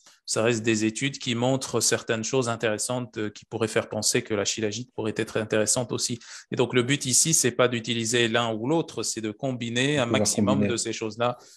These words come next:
Speaker 1: euh, dans un protocole, au sein d'un protocole.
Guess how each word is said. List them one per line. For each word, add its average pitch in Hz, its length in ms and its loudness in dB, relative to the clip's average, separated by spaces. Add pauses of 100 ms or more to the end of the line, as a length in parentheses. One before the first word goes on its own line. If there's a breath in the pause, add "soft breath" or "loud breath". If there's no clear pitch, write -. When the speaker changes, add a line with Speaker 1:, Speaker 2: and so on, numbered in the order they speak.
(160)
Speaker 1:
euh, 110 120 -4
dans 127 380 4
un 117 80 2
protocole, 135 720 2 (680)
au - 120 -12
sein 151 300 2
d'un 110 160 -4
protocole. - 600 -6